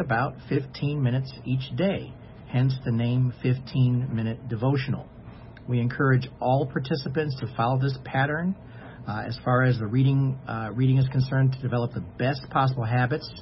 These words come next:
for the reading, studying, and meditating on God's Word. You can, of course, read more than ten minutes a day. Uh, there is no exclusion or limit to that. But for those who have time constraints, the fifteen-minute,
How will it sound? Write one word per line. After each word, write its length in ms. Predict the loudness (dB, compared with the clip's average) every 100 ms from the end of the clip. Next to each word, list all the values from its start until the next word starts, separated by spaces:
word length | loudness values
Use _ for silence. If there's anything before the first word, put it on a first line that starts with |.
| -18 -18 -16 -16 -12 -4
for 120 | 0
the 100 | 2
reading, 300 | 2 2 2
studying, 340 | 2 2 4
and 80 | 4
meditating 440 | 2 2 2 2
on 120 | 0 -2
God's 320 | -4 -4 -2
Word. 360 | -2 -2 -4 -10 -18 -18 -14 -4
You 100 | -2
can, 120 | 0
of 80 | 0 2
course, 240 | 2 2
read 260 | 2 2 4
more 200 | 4 4
than 140 | 2
ten 180 | 2 2
minutes 260 | 2 0 -4
a 60 |
day. 420 | -2 0 0 -2 -8 -12 -18 -12 -8
Uh, 280 | -6 -6
there 140 | -6 -6
is 100 | -4
no 320 | -2 0 0
exclusion 600 | -2 -8 -2 0 2 2
or 200 | 0 -2
limit 280 | 0 2 2
to 120 | 2
that. 360 | 2 2 2 0 -8 -18 -18 -12 -4
But 240 | 0 0 -2 -6
for 80 | -2
those 320 | 2 2 2
who 80 | 4
have 180 | 6 4
time 300 | 4 2 4
constraints, 500 | 2 0 2 2 0
the 100 | -2
fifteen-minute, 680 | -2 -2 2 2 2 0